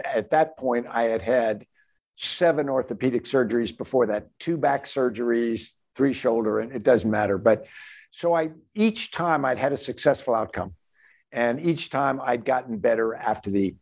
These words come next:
surgery. So finally, I'm told I need to have spine fusion because it had gotten to the point where they couldn't fix it any other way, and we delayed it long enough. So I went to a very noted physician in New York City,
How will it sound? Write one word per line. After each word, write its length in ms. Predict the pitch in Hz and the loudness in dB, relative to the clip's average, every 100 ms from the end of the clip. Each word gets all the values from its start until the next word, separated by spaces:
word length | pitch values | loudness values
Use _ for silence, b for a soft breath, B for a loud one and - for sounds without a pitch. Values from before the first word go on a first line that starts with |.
| _ _ | _ _
surgery. 500 | - 120 107 101 85 - B B B B B | 2 4 4 2 -4 -8 B B B B B
So 300 | - 147 139 | -6 0 0
finally, 340 | 156 180 170 | 0 0 0
I'm 160 | 147 139 | 0 -2
told 440 | 123 131 127 127 - | -2 0 0 -4 -4
I 80 | 120 | -2
need 220 | 131 127 | 0 0
to 80 | 110 | 0
have 160 | 117 | -2
spine 420 | - - 131 120 110 | -2 -2 0 0 -4
fusion 640 | - 127 117 92 87 73 _ _ _ _ _ _ - | -2 0 2 -2 -6 -10 _ _ _ _ _ _ -6
because 640 | 110 117 110 110 110 - - | -4 0 0 0 -4 -8 -6
it 160 | 139 113 | -2 0
had 100 | 104 | 4
gotten 260 | 120 113 | 2 2
to 40 | 110 | -2
the 100 | 98 | -6
point 320 | - 107 104 | 0 0 0
where 360 | 101 101 98 - _ - | 0 2 0 -4 _ -4
they 80 | 110 | -2
couldn't 240 | 127 113 | 0 0
fix 280 | 98 120 - | 0 -2 0
it 100 | 107 | -2
any 200 | 107 110 | 0 0
other 160 | 104 104 | 0 2
way, 320 | 101 104 104 - _ b - | 2 0 -2 -8 _ b -6
and 100 | 113 | -2
we 80 | 120 | -2
delayed 360 | 110 110 110 | 0 0 0
it 100 | 107 | -2
long 240 | 113 107 104 | -2 -2 0
enough. 220 | 107 - | -2 -2
So 340 | - 120 117 | 0 0 0
I 80 | - | -2
went 260 | 117 143 139 | -2 -2 -2
to 120 | 123 | -2
a 60 | 104 | -2
very 680 | 95 123 143 135 117 104 101 | -2 -2 0 -2 -4 -8 -4
noted 500 | 113 123 113 98 - b b b b | 2 2 2 -2 -8 b b b b
physician 460 | 123 127 131 - | -2 0 0 -2
in 100 | 113 | -2
New 100 | 113 | 0
York 260 | 120 113 110 | 0 0 -2
City, 400 | - 107 101 127 | -2 0 0 -4